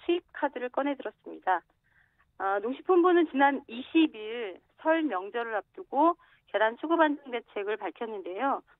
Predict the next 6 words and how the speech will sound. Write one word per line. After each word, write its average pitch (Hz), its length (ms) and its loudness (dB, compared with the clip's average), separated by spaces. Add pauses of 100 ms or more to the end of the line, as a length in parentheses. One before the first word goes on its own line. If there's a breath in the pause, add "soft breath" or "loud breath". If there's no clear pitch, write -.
(100)
핵심은 311 580 4 (380 soft breath)
신선 370 400 6
계란과 214 720 2 (200)
또 170 100 -14
계란 233 340 2
가공품 220 720 -8